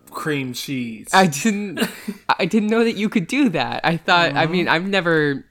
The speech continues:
Speaker 2: every single time that I've put cream cheese on my bagels, it's just like, you know, a little spread, like you put butter on toast.
Speaker 1: Yeah.
Speaker 2: Instead, it's like they put, like, a chunk of butter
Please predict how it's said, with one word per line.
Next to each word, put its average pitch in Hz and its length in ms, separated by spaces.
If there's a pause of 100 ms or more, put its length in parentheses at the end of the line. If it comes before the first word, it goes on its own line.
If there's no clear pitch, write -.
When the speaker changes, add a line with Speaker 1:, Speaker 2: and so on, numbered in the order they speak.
Speaker 2:
every 156 220
single 151 220
time 143 200
that 120 120
I've 160 280 (140)
put 135 180
cream 127 180
cheese 127 200
on 123 100
my 117 100
bagels, 113 300
it's 120 100
just - 200
like, 120 160
you 127 60
know, 120 260
a - 40
little 120 140
spread, 180 400
like 113 180
you 123 60
put 113 160
butter 190 260
on 123 360
toast. - 500 (340)
Speaker 1:
Yeah. 170 320
Speaker 2:
Instead, 175 460
it's 143 140
like 143 160
they 151 100
put, 147 260
like, 139 140
a 175 120
chunk - 340
of 165 160
butter 139 360